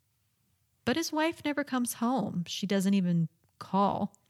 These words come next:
Suddenly, one of the T V people shows up on the T V screen and steps out of it. And he says to the narrator, "Shame about your wife." The narrator doesn't take this in right away.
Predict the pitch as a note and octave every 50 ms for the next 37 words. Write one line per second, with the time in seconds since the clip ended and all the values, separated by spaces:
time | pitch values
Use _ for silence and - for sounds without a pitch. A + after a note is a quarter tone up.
0 | _ _ _ _ _ _ _ _ _ - - - E4 F4+ - E4 D#4+ D4+ C4+ A#3
1 | B3 A#3+ B3 A3+ - G#3+ - - A#3 A3 G3+ A#3 C4 B3+ - - F#3+ F3 - E3+
2 | E3+ E3 F3 F#3 F3+ - - - G3 F#3+ F3+ F#3 E3+ - - F#3 F3+ F3 F3+ F3+
3 | - - F#3+ F#3 E3+ A3 C4+ D#4+ - - - - E3+ E3+ E3+ E3 E3 E3+ F3+ -
4 | _ _ _ _ _ _ _ _ _ _ _ _ _ - F#3+ F#3 F3+ F3+ E3+ -
5 | - - - - F#3+ F3+ F3+ - - - - - - - E3+ E3 E3 E3+ F#3+ A3+
6 | E4 F#4+ G4 - - - - - _ _ _ _ _ _ _ _ _ _ - _
7 | _ _ _ _ _ _ - A3+ A#3 B3+ C4 - D4+ D#4+ F4 D#4+ - - D4 -
8 | D4 C4+ C4 A#3+ A3+ A3 A3+ A3 G#3+ G#3+ G#3+ - - - - - - C4+ C#4+ F4
9 | G4 G4+ F#4 - C#4+ C4 B3+ - - G#3+ F#3+ E3 D#3+ F3 G#3 G#3 E3 - - -
10 | - - - - _ _ _ _ _ _ _ _ _ _ _ _ _ _ _ -
11 | - _ _ _ _ _ _ _ _ _ _ _ _ _ - B3 C4 D#4+ G4+ A4
12 | A#4+ A#4+ A4+ G#4+ F#4+ - E4+ C#4+ D4 - - - C4+ C4 - - - A#3+ - -
13 | - - A#3+ C4+ C#4 B3 A3 G#3+ G#3 G3+ F#3+ F3+ F#3 F3+ F3+ F3+ F3